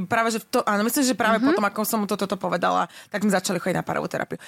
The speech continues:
Speaker 1: Nie preto, že by sme mali nejaký problém, on to zobral super a my sme mali perfektný
Speaker 2: Mhm.
Speaker 1: vzťah.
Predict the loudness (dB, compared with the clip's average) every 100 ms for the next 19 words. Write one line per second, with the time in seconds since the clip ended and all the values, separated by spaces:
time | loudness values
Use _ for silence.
0 | -6 0 2 2 2 2 4 4 4 4
1 | 2 0 0 2 2 2 2 0 0 0
2 | 2 2 2 2 0 2 0 2 0 0
3 | 0 -2